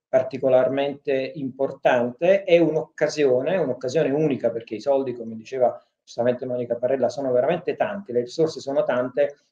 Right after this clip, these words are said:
ed è un'occasione da non sprecare. Io credo che il nostro paese, che è un paese che dal punto di vista dell'istruzione è, ehm, non è messo bene nelle classifiche internazionali, ehm, questi famosi test pisa fatti all'ocse ci mostrano che, eh, l'Italia è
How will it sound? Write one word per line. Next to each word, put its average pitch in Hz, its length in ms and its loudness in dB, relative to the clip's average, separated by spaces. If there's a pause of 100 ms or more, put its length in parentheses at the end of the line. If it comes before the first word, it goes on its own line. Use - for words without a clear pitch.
(100)
ed 139 160 -2
è 151 60 8
un'occasione 151 500 4
da 143 120 2
non 131 120 -2
sprecare. 120 520 -4
Io 147 100 2
credo 160 260 8
che 139 80 0
il 135 60 -4
nostro 160 340 2
paese, 165 600 6 (340)
che 143 240 4
è 156 180 0
un 143 200 -8
paese 165 480 4
che 147 320 2
dal 139 160 2
punto 143 240 -8
di 139 80 -2
vista 147 180 -4
dell'istruzione 135 800 2
è, 131 340 0
ehm, 120 680 -4
non 135 180 -6
è 202 80 6
messo 139 300 0
bene 123 240 4
nelle 117 220 -2
classifiche 127 500 -4
internazionali, 127 1000 -2 (440)
ehm, 117 880 -4
questi 135 180 -12
famosi 135 340 -2
test 131 300 -2
pisa 143 260 -2
fatti - 280 -2
all'ocse 131 400 2
ci 131 160 -8
mostrano 131 600 -2
che, 139 480 0
eh, 127 260 0
l'Italia 131 640 2
è 127 380 4